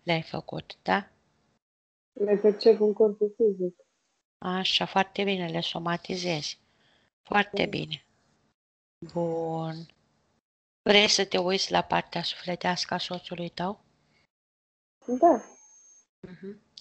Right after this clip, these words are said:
Speaker 1: Uite, cheamă-l aici și spune-mi cum îl percepi. Unu, doi și trei. Cum îl percepi? Cum este el?
Speaker 2: Foarte bun.
Speaker 1: Mhm,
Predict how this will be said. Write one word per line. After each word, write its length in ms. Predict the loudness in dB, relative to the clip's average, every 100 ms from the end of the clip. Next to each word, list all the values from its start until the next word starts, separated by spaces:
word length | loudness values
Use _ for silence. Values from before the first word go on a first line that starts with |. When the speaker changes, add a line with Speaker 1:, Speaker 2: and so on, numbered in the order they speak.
| -8
Speaker 1:
Uite, 540 | -6 -2 0 0 0 -6 _
cheamă-l 360 | 2 4 4 0
aici 200 | -2 0
și 160 | 0 0
spune-mi 500 | -6 -8 -8 -8 -12
cum 200 | -10 -8
îl 140 | -8
percepi. 580 | -4 -4 -4 -6 -8 -10
Unu, 240 | -10 -10 -8
doi 220 | -4 -4
și 180 | -4 -6
trei. 320 | -10 -12 -12 _ _ _
Cum 180 | -6 -4
îl 120 | -4
percepi? 540 | -4 -4 -4 -6 -8 -12
Cum 180 | -6
este 340 | -6 -6 -10 -8
el? 240 | -8 -10 -14 _ _ _ _ _ _ _ _ _ _ _ -2
Speaker 2:
Foarte 380 | 4 4 4 0
bun. 340 | 0 -2 -4 -14 _ _ _ _ _ _ -12
Speaker 1:
Mhm, 460 | -12 -10 -12 -14